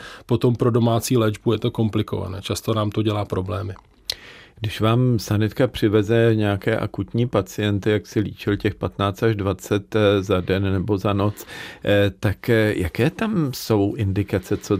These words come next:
Speaker 2: tomu člověku je, že ho prostě někde chytnou, svážou a přivezou?
Speaker 1: Bohužel to jsou nejčastěji intoxikace psychoaktivními látkami, které vedou ke změně chování toho člověka. Ten člověk se chová nepatřičně,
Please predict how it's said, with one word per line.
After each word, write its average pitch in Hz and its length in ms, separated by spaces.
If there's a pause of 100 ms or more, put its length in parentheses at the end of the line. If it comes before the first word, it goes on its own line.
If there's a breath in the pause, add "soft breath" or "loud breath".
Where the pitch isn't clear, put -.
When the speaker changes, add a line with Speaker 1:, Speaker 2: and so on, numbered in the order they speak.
(140)
Speaker 2:
tomu - 240
člověku 101 600
je, 101 180
že 98 160
ho 104 120
prostě 98 400
někde 98 320
chytnou, 104 560
svážou 98 640
a 110 100
přivezou? 101 680 (360 loud breath)
Speaker 1:
Bohužel 151 480
to 156 160
jsou 165 200
nejčastěji 143 520
intoxikace 135 840
psychoaktivními 143 720
látkami, 127 520
které 127 280
vedou 127 340 (100)
ke 127 140
změně 123 300
chování 113 520
toho 117 180
člověka. 113 480
Ten 117 140
člověk 113 280
se - 100
chová 120 300
nepatřičně, 107 800